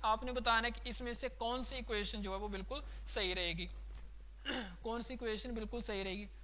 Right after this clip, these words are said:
तो चलिए solve करते हैं इसका और देखते हैं कि इसका सही answer क्या रहेगा। तो जब भी आपको इस type का question आता है, सबसे पहले आप लोगों ने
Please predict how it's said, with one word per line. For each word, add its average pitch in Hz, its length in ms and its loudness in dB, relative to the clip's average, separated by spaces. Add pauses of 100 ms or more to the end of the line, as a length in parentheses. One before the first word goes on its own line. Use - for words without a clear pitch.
(200)
तो 196 60 -6
चलिए 233 220 0
solve 233 340 6
करते 254 340 0
हैं 294 100 0
इसका - 260 -6 (380)
और 208 80 -2
देखते 226 340 2
हैं 247 100 0
कि 262 60 0
इसका 254 200 -2
सही 240 240 0
answer 202 280 2
क्या 190 200 4
रहेगा। 156 300 -2 (560)
तो 202 60 -4
जब 208 200 2
भी 277 140 2
आपको 269 280 6
इस 254 140 0
type 247 220 4
का 269 80 0
question 247 420 0
आता 233 300 4
है, 277 140 0 (340)
सबसे 233 320 0
पहले 254 220 6
आप 247 180 8
लोगों 254 240 4
ने 262 60 0